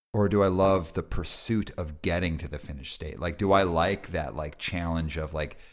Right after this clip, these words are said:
getting comfortable running again, like, slimming down again? Do I actually like that journey?" 'Cause whenever I seem to get to that finish state, it's not as enticing to me. Like, it's almost like I, I create the next situation that I have to, like, go back up that journey, just like you said.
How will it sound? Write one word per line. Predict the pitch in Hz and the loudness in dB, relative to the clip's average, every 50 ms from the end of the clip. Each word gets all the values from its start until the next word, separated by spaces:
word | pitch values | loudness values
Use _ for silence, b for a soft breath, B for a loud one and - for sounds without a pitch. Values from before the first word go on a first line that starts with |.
| b b - | b b -6
getting | 95 87 82 80 | -6 -4 -4 -4
comfortable | 76 - - 90 82 - 82 - 82 | -4 -4 -6 -6 -6 -6 -6 -4 -2
running | 80 78 78 76 76 76 76 73 | -2 -2 -2 -4 -4 -4 -4 -6
again, | 73 71 78 76 76 73 73 73 73 69 69 | -6 -6 -6 -6 -6 -6 -6 -6 -8 -8 -8
like, | 69 69 - | -10 -8 -8
slimming | - - - 101 95 90 87 82 80 | -8 -6 -2 -2 0 0 0 -2 -2
down | 76 78 76 76 76 73 | -2 -4 -4 -4 -6 -6
again? | 71 65 73 69 76 | -6 -8 -8 -8 -6
Do | 73 82 85 | -4 -2 0
I | 90 | 0
actually | 92 98 - - 95 85 | 0 -2 -2 -2 -2 -2
like | 80 82 85 - | -2 -2 -2 -2
that | - 87 82 76 | -2 -4 -4 -4
journey?" | - 87 87 98 95 82 73 | -4 -4 -4 -2 -4 -4 -4
'Cause | - 104 85 90 | -6 -4 -2 0
whenever | 92 95 113 117 156 | 0 0 0 0 0
I | 143 | -2
seem | 120 - - 120 104 | -2 0 -2 -2 -2
to | 98 87 | -2 -4
get | 85 92 - | -6 -8 -6
to | - 98 | -6 -6
that | 87 76 - | -6 -6 -6
finish | - 95 90 82 78 - | -6 -4 -4 -4 -4 -6
state, | - - - 80 82 104 - - _ _ _ _ _ _ _ _ _ _ _ _ _ - | -6 -6 -6 -6 -6 -6 -8 -10 _ _ _ _ _ _ _ _ _ _ _ _ _ -4
it's | 113 107 - | -4 -2 0
not | 117 110 110 131 135 | 2 2 4 4 4
as | 127 98 101 | 2 2 0
enticing | 90 82 80 - - 98 117 123 - - 80 80 | -2 -2 -4 -4 -2 -2 -2 0 -2 -4 -6 -6
to | - - 76 | -6 -8 -8
me. | - - - - - - - | -8 -10 -10 -12 -14 -10 -4
Like, | 87 98 98 - | -2 -2 0 0
it's | 110 - | 4 6
almost | 127 120 120 127 127 123 123 | 6 8 8 8 6 6 6
like | 117 104 95 - 98 | 6 6 6 4 4
I, | 92 90 87 - | 2 2 2 2
I | - 101 | 0 0
create | 92 - - - - 104 101 98 101 107 - | 0 -2 -2 0 2 4 6 6 4 4 2
the | - 98 | 0 0
next | 90 95 92 90 - - | 0 0 -2 -2 -4 -2
situation | - 101 82 - - 95 85 82 92 92 - 90 82 | -2 -2 -2 0 0 0 0 0 -2 -2 -2 -4 -4
that | 85 80 | -2 -2
I | 82 | -2
have | 85 87 85 - | -2 -2 -4 -2
to, | - | -2
like, | 85 80 78 71 | -2 -2 -4 -2
go | - 87 85 | -2 -2 -2
back | 78 85 85 85 - 90 | 0 -2 -2 -2 -2 -4
up | 85 - | -6 -4
that | 87 82 78 | -6 -6 -6
journey, | 73 - 98 92 90 87 | -4 -2 -2 0 0 -2
just | 78 76 85 85 - - | -2 -4 -6 -6 -4 -4
like | 87 80 - 78 | -6 -6 -6 -10
you | 76 | -12
said. | - - 87 90 85 80 | -8 -6 -6 -6 -6 -8